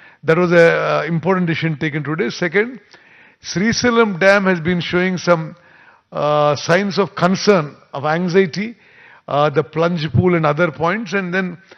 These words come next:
uh, we have been feeling that, uh, it's not been attended to. It, the duty has been of government of Andhra Pradesh. And, uh, the National Dam Safety Authority has also expressed concern about the health of the dam.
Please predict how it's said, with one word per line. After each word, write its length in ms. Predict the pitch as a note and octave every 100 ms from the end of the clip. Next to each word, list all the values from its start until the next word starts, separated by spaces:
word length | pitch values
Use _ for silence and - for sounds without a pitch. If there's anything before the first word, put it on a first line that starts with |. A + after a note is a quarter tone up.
| _ - - _ -
uh, 140 | C#3 A2+
we 120 | A3
have 140 | B3
been 160 | A#3+ G#3
feeling 320 | G3+ G#3 G#3+
that, 200 | F#3+ E3+
uh, 380 | F3 E3 D#3+ D3+ C#3+ - - - _ -
it's 200 | D3+ D3
not 240 | F3+ F#3
been 160 | F3 F#3
attended 360 | D#3 E3+ F3
to. 140 | G3 A#3+
It, 180 | F3+ D#3
the 80 |
duty 380 | D#3+ C#3+ F#3+ G#3
has 140 | F#3 D#3+
been 200 | F3+ F#3
of 100 | - - _ _
government 300 | C3+ D3 F3+
of 60 | E3+
Andhra 300 | C#3+ D#3+ D#3
Pradesh. 220 | D3+ E3+ - - _ _ - - - - _
And, 260 | E3 D#3 D#3
uh, 360 | D#3 D#3 D3+ C#3+ C3+
the 80 | D3+
National 380 | D3 D#3+ - F3+
Dam 300 | C#3 F3+ G3
Safety 340 | - G3+ G3
Authority 480 | F3+ F3+ F#3 D#3 G3+
has 100 | F3+
also 300 | F3 D#3+ F#3
expressed 400 | E3+ - E3+ -
concern 440 | D3 D3 - F#3
about 340 | E3+ D3+ E3 D#3+
the 140 | B3 - _ _ _ _
health 320 | F3 G#3+ G#3+
of 80 | F#3+
the 80 |
dam. 360 | D#3 C#3 A#2